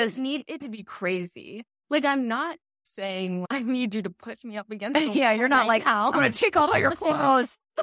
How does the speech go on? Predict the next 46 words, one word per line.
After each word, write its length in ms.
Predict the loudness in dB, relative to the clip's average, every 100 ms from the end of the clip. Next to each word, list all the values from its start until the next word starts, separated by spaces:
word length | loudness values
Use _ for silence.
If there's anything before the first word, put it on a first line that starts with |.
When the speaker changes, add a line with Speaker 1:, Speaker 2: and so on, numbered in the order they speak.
| -2
Speaker 1:
No. 380 | -2 0 -2 0
<laughs> 60 | -2 -4 _ _ -4
Um, 320 | -2 0 -2
that's 240 | -4 -4 -2
not 180 | -2
my 140 | -2 -4
vibe, 680 | -6 -8 -8 -8 -8 -8 -2
but, 380 | 0 0 -4 -8 _ _ -12
uh, 400 | -10 -10 -12 -16 _ _ _ _ _ _ _ _
yeah, 300 | -6 -4 -4 -8 _ -4
Speaker 2:
Okay. 60 |
Speaker 1:
surprise. 380 | -2 -2 -4 -4 0
Speaker 2:
I 60 |
really 380 | 0 2 0 2
enjoyed 300 | 0 0 -2
the 80 | -2
invisible 400 | -2 -4 -6 -6
ink. 320 | -6 -10 -18 _ -6
Speaker 1:
Yeah, 240 | -2 -2 -6 _ _ -6
Speaker 2:
I 120 | -2
think 120 | 0
Speaker 1:
that's 240 | 0 -2 -6
Speaker 2:
that's 0 |
fun. 220 | -10 -10 _
Speaker 1:
for 240 | -8 -4 -2
whatever 440 | 0 0 0 -2
reason, 320 | -4 -6 -4
I 100 | -4
think 160 | -6 -8
it 100 | -10
takes 280 | -10 -14 -12
away 180 | -14 -12
a 60 |
mental 320 | -16 -16 -18 -20
block. 320 | -20 -20 -20 -20 _ _ _ _ _ _
Speaker 2:
When 120 | 0
you 100 | 2
live 500 | 2 2 0 -2 -10
together, 560 | -12 -4 -4 0 0 0
and, 160 | -2 -4
like, 140 | -6
me 120 | -4
and 80 | -4
Joey 160 | -4 -4
literally 300 | -6 -8 -8
spend 420 | -8 -8 -8